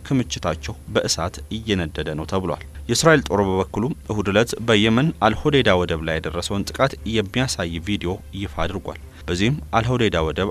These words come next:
አገልግሎት መስጠት የማይችልበት ደረጃ ላይ መድረሱንና በየመን ኢኮኖሚ ላይም ከባድ ጉዳት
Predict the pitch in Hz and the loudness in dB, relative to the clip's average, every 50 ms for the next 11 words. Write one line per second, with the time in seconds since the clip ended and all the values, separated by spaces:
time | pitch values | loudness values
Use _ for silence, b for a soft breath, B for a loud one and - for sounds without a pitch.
0 | - - - 101 104 117 135 147 147 151 147 - 143 139 - - - 123 - 110 | -2 -2 0 2 2 2 2 2 2 2 2 2 0 0 0 -4 -8 -4 -2 0
1 | 95 101 113 120 - - 110 92 80 - - - - - 87 85 82 90 85 85 | 2 2 2 0 0 -2 -4 -4 -4 -4 -8 -8 -6 -4 -2 -2 0 0 0 0
2 | 87 87 87 87 82 95 95 - 113 110 117 127 139 160 B B B - - - | 2 0 0 0 0 -2 -2 0 0 2 4 4 4 2 B B B -14 -4 2
3 | 101 98 92 90 104 123 135 143 160 170 190 160 143 - - 151 139 123 113 101 | 4 4 6 6 6 4 6 4 4 2 0 -4 -4 0 2 2 4 4 2 2
4 | 90 85 85 98 110 - - - - 117 101 90 - - 131 139 135 117 104 92 | 2 2 0 0 -2 -4 -6 -6 -4 -4 -4 -4 0 0 2 2 2 0 0 0
5 | 90 87 85 | 0 0 -2